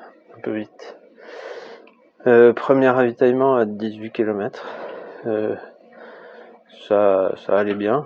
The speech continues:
mais à partir de vingt, bah, c'est un peu comme, euh, comme les fois précédentes, hein, sur ce type de format. À partir de vingt, euh, on se dit que ça va être un peu long.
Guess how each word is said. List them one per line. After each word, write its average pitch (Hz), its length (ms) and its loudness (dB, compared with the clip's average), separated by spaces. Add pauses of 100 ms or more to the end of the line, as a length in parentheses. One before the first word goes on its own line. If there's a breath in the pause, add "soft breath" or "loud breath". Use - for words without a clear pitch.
mais 107 360 -4
à - 1300 -20
partir 113 340 0
de 113 140 0
vingt, 110 420 0
bah, 101 360 4
c'est - 120 -12
un 101 80 -4
peu 104 160 -6
comme, 110 240 -4
euh, 101 260 -2 (1160 loud breath)
comme 120 100 -2
les 117 80 2
fois 117 220 2
précédentes, 120 520 -2
hein, 117 100 -2
sur 113 180 -8
ce - 140 -8
type 117 220 -12
de 110 120 -2
format. 104 400 -2 (960 loud breath)
À - 80 -2
partir 113 380 -2
de 120 100 4
vingt, 113 380 2
euh, 98 240 -2
on 98 80 -6
se - 60 -20
dit 113 100 -8
que - 60 -16
ça 107 100 0
va 101 80 2
être 104 100 -2
un 110 80 -2
peu 120 140 0
long. 101 300 -4